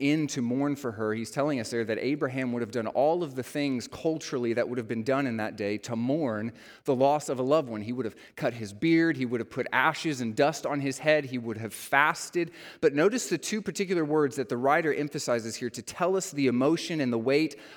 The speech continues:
of the sorrow that Abraham feels there. He mourned for her and he wept for her. It's not often in the narrative, in the stories of the Bible, for the writer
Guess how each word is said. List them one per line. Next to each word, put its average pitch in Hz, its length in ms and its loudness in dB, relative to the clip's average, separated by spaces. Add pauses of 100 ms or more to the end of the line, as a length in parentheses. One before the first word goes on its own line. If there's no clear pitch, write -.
of 127 160 0
the 120 80 -2
sorrow 139 420 4
that 113 180 -2
Abraham 123 500 -4
feels 123 340 -2
there. 101 140 -2
He 127 200 -4
mourned 156 580 0
for 202 200 0
her 196 240 2
and 135 220 0
he 120 180 -4
wept 113 500 -2 (320)
for 107 360 -4 (180)
her. 85 340 -12 (2000)
It's - 140 -2
not 170 180 4
often 151 380 4
in 120 140 2
the 110 60 0
narrative, 120 640 2
in 110 100 -2
the 104 80 -4
stories 139 680 0
of 123 300 0
the 110 80 -2
Bible, 120 500 2
for 120 160 -4
the 110 120 -2
writer 123 760 2